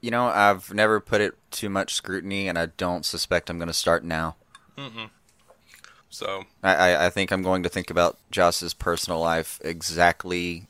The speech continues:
Speaker 1: the same amount of zero going forward as I did in my past.
Speaker 2: <laughs> Yeah, me too. Um, except for the fact that, you know, I, I do want you guys to be on alert,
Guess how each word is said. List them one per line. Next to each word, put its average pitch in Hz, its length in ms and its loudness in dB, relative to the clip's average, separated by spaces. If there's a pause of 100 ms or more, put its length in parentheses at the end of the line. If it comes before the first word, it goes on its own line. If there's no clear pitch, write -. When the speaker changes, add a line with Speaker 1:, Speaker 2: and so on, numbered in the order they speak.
Speaker 1:
the 85 100 -2
same 87 300 -2
amount 85 240 -2
of 82 80 -6
zero 82 480 -2
going 82 280 -6
forward 80 500 -4
as 78 180 -8
I 80 60 -4
did 76 340 -6 (340)
in 85 120 -2
my 82 100 0
past. 78 400 0 (180)
Speaker 2:
<laughs> 131 1000 -4 (600)
Yeah, 160 220 4
me 156 160 0
too. 104 300 0 (240)
Um, 123 480 2 (160)
except 127 340 -2
for 127 80 -4
the 117 80 -2
fact 113 360 2
that, 113 260 0 (360)
you 123 140 0
know, 104 140 2 (260)
I, 131 60 4
I - 20 6
do 151 160 2
want 127 240 0
you 120 60 -4
guys 123 160 4
to 113 80 -10
be 123 120 2
on 117 120 6
alert, 113 380 0